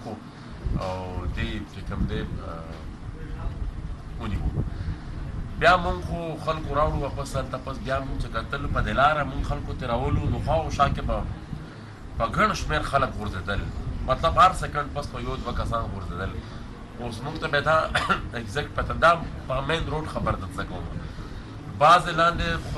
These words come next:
خلک لاندې خور ته کوز شوي وو، هغې باندې بره نه هم فایرینګ شوی و، د، د، چې کوم بره سی پي و، هغې نه هم پرې فایرینګ شوی و. دا روډ باندې چې کوم خلک وو،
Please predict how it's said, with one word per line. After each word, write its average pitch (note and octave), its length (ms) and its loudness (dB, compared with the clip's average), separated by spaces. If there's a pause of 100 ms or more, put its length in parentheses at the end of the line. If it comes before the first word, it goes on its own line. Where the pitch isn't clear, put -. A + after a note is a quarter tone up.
(100)
خلک D#3 240 4
لاندې D3+ 280 4
خور D#3 160 4
ته D3 60 -4
کوز B2+ 180 -6
شوي B2 280 -8
وو، A#2 120 -8 (640)
هغې C3 200 6
باندې D3+ 220 2
بره D#3 220 6
نه C#3+ 120 2
هم C3+ 240 -4 (100)
فایرینګ C3 300 6
شوی B2 160 -2
و، A#2+ 180 -2
د، A2 40 -4
د، G#2 160 -2 (560)
چې G#2 120 -8
کوم A#2+ 120 -4 (160)
بره C3 240 2 (200)
سی B2 220 -8
پي - 60 -8
و، G#2+ 100 0
هغې A2 140 -2
نه B2+ 80 -2
هم B2 120 -4
پرې A#2 140 -8
فایرینګ G#2+ 320 -4
شوی G#2 100 -6
و. G2+ 120 -8 (500)
دا A2 260 4
روډ C#3 260 0
باندې C3 200 -2
چې G#2+ 100 -10
کوم B2+ 180 -6
خلک B2 300 -4
وو، A#2+ 180 -8